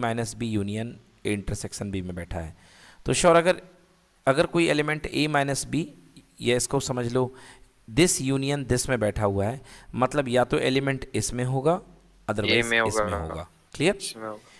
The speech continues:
Speaker 1: This
Speaker 2: हाँ,
Speaker 1: means
Speaker 2: सर।
Speaker 1: the element X belongs to A minus B or A intersection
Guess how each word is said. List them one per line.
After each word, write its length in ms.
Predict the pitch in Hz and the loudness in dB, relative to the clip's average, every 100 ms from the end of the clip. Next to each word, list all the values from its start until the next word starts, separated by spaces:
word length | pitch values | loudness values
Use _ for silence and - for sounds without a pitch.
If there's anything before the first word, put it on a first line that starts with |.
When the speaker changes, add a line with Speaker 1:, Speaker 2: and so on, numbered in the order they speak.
| - | -4
Speaker 1:
This 120 | 127 110 | 0 2
Speaker 2:
हाँ, 80 | 165 | 2
Speaker 1:
means 180 | 175 | 0
Speaker 2:
सर। 80 | 147 | 4
Speaker 1:
the 60 | 139 | 6
element 320 | 135 139 143 - | 4 0 -2 -2
X 200 | 123 - | -4 -4
belongs 340 | 113 113 113 | -2 0 -2
to 140 | - 127 - | -4 -4 0
A 100 | 113 | 0
minus 380 | 104 101 104 | 0 -2 -6
B 140 | 110 139 - - | -6 -6 -8 -4
or 140 | 104 101 104 - | 0 0 0 -4
A 80 | 101 - | -4 -4
intersection 640 | 92 - - - - - | -6 -8 -8 -10 -10 -12